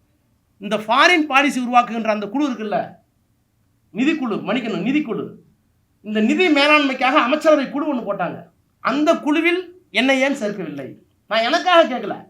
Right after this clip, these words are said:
நேருக்கு எழுதுறாரு, "என்னை ஏன் சேர்க்கல? நான் எனக்காக ஒண்ணு கேட்கல, எனக்கு ஒண்ணும் பெருமைன்னு கேட்கல."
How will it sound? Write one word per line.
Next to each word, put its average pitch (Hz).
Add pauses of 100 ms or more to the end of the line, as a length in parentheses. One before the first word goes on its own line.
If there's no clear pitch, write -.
(840)
நேருக்கு 262
எழுதுறாரு, 196
"என்னை 285
ஏன் 330
சேர்க்கல? 233
நான் 208
எனக்காக 302
ஒண்ணு 254
கேட்கல, 214
எனக்கு 240
ஒண்ணும் 247
பெருமைன்னு 247
கேட்கல." 175